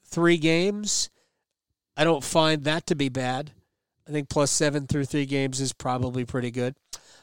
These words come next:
Uh, and I had Brady Schaefer being plus six 'cause I thought he was a plus two tonight, but we're gonna find out, uh, just how accurate that is 'cause he was a plus four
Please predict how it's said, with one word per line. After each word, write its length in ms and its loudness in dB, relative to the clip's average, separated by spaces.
Uh, 420 0
and 120 0
I 140 6
had 220 6
Brady 300 6
Schaefer 460 2
being 300 0
plus 280 0
six 760 2
'cause 160 0
I 120 4
thought 280 4
he 80 2
was 180 0
a 40 -2
plus 340 -2
two 240 0
tonight, 520 0
but 80 -2
we're 140 0
gonna 180 -2
find 400 -2
out, 300 -4
uh, 340 -4
just 280 -2
how 240 2
accurate 560 -2
that 200 -2
is 200 -2
'cause 200 -2
he 80 -2
was 180 -2
a 40 -6
plus 340 -2
four 540 2